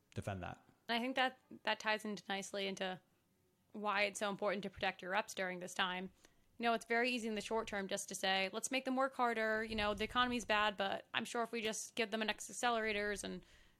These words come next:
Speaker 2: put their quota at this, they'll hit it." Think about long term. Like, yeah, maybe they'll hit it this quarter, but maybe they'll burn themselves out. And maybe they'll, once the economy's better and they can get a new job, they'll leave. So it's very easy to think about the short term gains of not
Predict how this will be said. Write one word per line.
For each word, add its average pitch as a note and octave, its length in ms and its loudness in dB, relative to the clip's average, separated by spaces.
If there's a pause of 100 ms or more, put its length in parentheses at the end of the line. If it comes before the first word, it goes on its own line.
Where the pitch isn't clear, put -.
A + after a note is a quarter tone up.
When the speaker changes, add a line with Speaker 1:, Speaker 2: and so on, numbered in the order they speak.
(120)
Speaker 2:
put B3 140 0
their A3+ 100 4
quota G#3+ 280 2
at G3 100 -2
this, G3+ 160 0
they'll F#3+ 160 -4
hit F3+ 180 -4
it." B3 220 -2 (640)
Think C#4 160 2
about E4+ 200 4
long G#3 220 6
term. F#3+ 360 -2 (140)
Like, - 180 -6 (260)
yeah, B3+ 180 6
maybe C4 220 0
they'll C#4 100 2
hit G#3 160 2
it G3+ 80 -6
this - 140 -8
quarter, D4 260 2
but A3 100 0
maybe G3+ 200 0
they'll A3+ 100 2
burn G3 240 0
themselves F3+ 400 -2
out. F3+ 300 -2 (200)
And G#3 80 -4
maybe G3 200 0
they'll, G3 400 2
once G#3+ 180 -4
the A3 80 0
economy's G3+ 320 0
better F#3+ 220 2
and G3 100 0
they G3 60 0
can G3 180 -2
get G3 120 -2
a F#3+ 40 -2
new F#3+ 160 -2
job, - 260 0
they'll - 180 -6
leave. - 340 -8
So G3+ 340 -4 (380)
it's - 180 -6
very A#3+ 260 2
easy G3+ 320 -4
to G3+ 60 -4
think G3+ 160 -4
about G3+ 160 -2
the G3 60 -6
short - 280 -4
term A#3+ 360 -2
gains B3+ 420 2
of B3 240 0 (1160)
not A#3 360 4